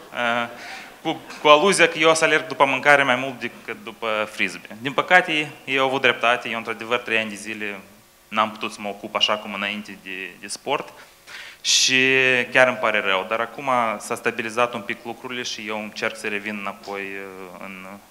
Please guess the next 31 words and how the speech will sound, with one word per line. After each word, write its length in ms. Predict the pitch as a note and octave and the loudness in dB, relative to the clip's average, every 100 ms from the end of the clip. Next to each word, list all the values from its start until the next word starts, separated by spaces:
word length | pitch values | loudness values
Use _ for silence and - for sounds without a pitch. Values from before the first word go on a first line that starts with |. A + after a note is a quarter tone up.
| _ _ _ _ _ | _ _ _ _ _
big 180 | A2+ - | -2 -2
sport. 280 | - - - - - _ _ _ _ _ _ _ A#2 | -2 -8 -12 -12 -20 _ _ _ _ _ _ _ -4
Ultimate 380 | C#3 E3 D#3+ | -2 2 2
Frisbee 440 | D#3+ C#3 C3+ B2+ A#2+ | 2 -6 -4 -6 -6
este 200 | A2+ A2+ | -6 -10
un, 160 | G#2 | -10
uh, 420 | G#2 G#2 G2+ G2+ G#2+ | -8 -6 -6 -8 -10
sport, 540 | - - G#2+ A2+ - | -12 -6 -2 -2 -4
uh, 1120 | - - _ _ _ _ A#2+ A#2 A#2 A2+ A2 G#2+ | -18 -20 _ _ _ _ -2 0 0 0 -2 0
care 160 | A#2+ | -2
se 120 | A2 | -2
joacă 240 | A2+ C3+ C3+ | 0 -2 -2
pe 120 | - | -8
un, 180 | A2+ G#2+ | -6 -4
uh, 280 | G#2 G2+ G2+ | -4 -4 -6
teren 260 | G#2+ A#2 C3 | -4 -4 -4
dreptunghiular, 640 | B2+ - G#2 F#2+ F2+ F#2 - - - | -8 -6 -6 0 0 0 -6 -16 -12
uh, 600 | G#2+ G#2+ A2 G#2+ G#2 G#2 | -8 -4 -4 -4 -6 -6
de 60 | G#2+ | -6
o 40 | |
sută 200 | - - - | -6 -10 -8
de 60 | |
metri, 360 | A2 F#2 - G2 | -6 -6 -8 -16
un 60 | F2+ | -14
teren 280 | - G#2+ G2+ | -8 -6 -6
de 60 | |
fotbal, 420 | G2+ F2 F2 A2 C#3 - - - - | -8 -10 -8 -10 -12 -18 -20 -20 -8
cu 60 | C#3 | -2
discul, 400 | A2+ - - A2 A2 | 0 -2 -4 -10 -8
evident. 540 | G#2+ G#2 G#2 A#2 C3+ | -10 -8 -6 -6 -8
Uh, 60 | - | -6